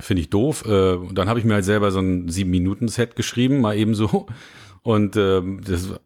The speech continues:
das war auch peinlich, aber es, es lief gut so. Also,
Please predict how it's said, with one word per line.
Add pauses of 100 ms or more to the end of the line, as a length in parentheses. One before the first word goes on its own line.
(120)
das
war
auch
peinlich,
aber
es, (640)
es
lief
gut
so.
Also,